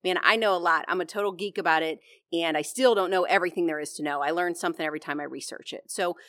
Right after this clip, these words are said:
start with that. Know that you can ask questions, come to us at the work, at Workers' Comp, ask osha, go to our seminars, look it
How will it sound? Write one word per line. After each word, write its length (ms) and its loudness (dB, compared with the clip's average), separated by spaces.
start 380 2
with 140 -2
that. 280 4
Know 460 2
that 260 2
you 100 -8
can 140 -6
ask 180 -4
questions, 640 -2
come 320 -2
to 320 -4
us 220 -2
at 60 -14
the 60 -6
work, 300 -6
at 140 -4
Workers' 300 -8
Comp, 360 0
ask 320 0
osha, 640 2
go 280 0
to 160 -6
our 100 -2
seminars, 920 0
look 280 -4
it 100 -2